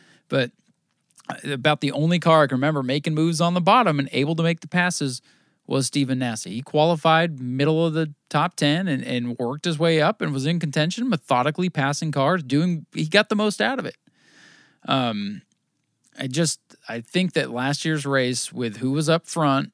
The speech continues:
and Daniel Dye trying to close in, it was a little more compelling than what we saw this year. I mean, it was still a fun race, and it's so cool to see, you know,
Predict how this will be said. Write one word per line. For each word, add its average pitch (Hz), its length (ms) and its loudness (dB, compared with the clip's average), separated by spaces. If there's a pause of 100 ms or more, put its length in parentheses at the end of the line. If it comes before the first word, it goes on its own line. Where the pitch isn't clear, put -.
(120)
and 104 160 -8
Daniel 127 260 -4
Dye 147 220 2
trying 147 180 0
to 143 80 0
close 143 360 2
in, 123 380 0
it 120 100 -6
was 117 200 -8
a - 80 -8
little 165 180 2
more 220 220 2
compelling 175 680 0 (520)
than 147 220 2
what 139 220 2
we 143 100 2
saw 131 300 2
this 113 260 -4
year. 98 140 -4
I 131 80 0
mean, 156 260 2
it 220 140 2
was - 160 -4
still 156 240 0
a 113 60 -2
fun 123 220 -2
race, 135 220 0
and 285 100 2
it's - 140 -4
so 196 240 2
cool 143 320 -2
to 123 100 -4
see, 123 520 -2 (500)
you 147 140 0
know, 120 320 0